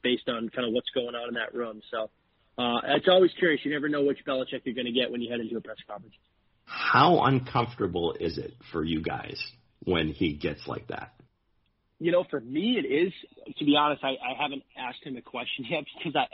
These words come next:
Speaker 1: am a little intimidated. I'm kind of the new guy on the block. I'd rather kinda interact with the players. I think they do a much better job of kinda helping you through your question and answering it. But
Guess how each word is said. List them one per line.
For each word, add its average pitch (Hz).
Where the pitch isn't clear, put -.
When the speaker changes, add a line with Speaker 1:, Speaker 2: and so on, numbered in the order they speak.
Speaker 1:
am 151
a 143
little 135
intimidated. 139
I'm 123
kind 143
of 131
the 120
new 127
guy 127
on 127
the 123
block. 123
I'd 127
rather 127
kinda 127
interact 120
with 117
the 127
players. 117
I 113
think 117
they 117
do 117
a -
much 117
better 113
job 113
of -
kinda 113
helping 170
you 143
through -
your 131
question 123
and 120
answering 120
it. 117
But 117